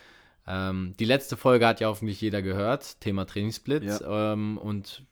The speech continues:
Speaker 1: heute, wenn du die Folge hörst, kannst du mir auch gerne jetzt schon mal bei Instagram Feedback schreiben. Ist die, ist die Tonqualität besser geworden und von unserem Podcast, dadurch, dass ich mir jetzt hier auch so eine Höhle aufbaue, wie Alex jedes Mal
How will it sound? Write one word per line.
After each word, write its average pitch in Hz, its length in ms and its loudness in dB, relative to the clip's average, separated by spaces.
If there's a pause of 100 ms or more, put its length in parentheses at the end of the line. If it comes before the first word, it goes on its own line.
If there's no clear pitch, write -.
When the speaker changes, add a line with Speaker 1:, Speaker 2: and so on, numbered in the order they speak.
Speaker 1:
heute, 123 580 2
wenn 110 140 0
du 104 80 -2
die 107 100 -6
Folge 117 360 4
hörst, 113 380 0 (300)
kannst 107 240 -8
du 113 60 -2
mir 107 120 2
auch 117 180 0
gerne 101 200 0
jetzt 104 180 0
schon 98 140 -2
mal 95 80 0
bei 90 140 -2
Instagram 95 440 -4
Feedback 95 320 -6
schreiben. 104 300 -4
Ist - 220 -10
die, 101 100 -8
ist - 220 -12
die 107 80 -8
Tonqualität 127 680 -6
besser 123 300 -8
geworden 120 340 0
und 113 80 -8
von 113 160 -8
unserem 110 220 -6
Podcast, - 500 -8
dadurch, 104 180 -8
dass 98 180 -12
ich - 120 -14
mir 107 60 -6
jetzt 101 140 -10
hier - 140 -10
auch 98 120 -10
so - 100 -12
eine 101 140 -4
Höhle 113 240 0
aufbaue, 101 400 -6
wie 95 100 -4
Alex 101 320 -6
jedes 101 260 -10
Mal 95 240 -4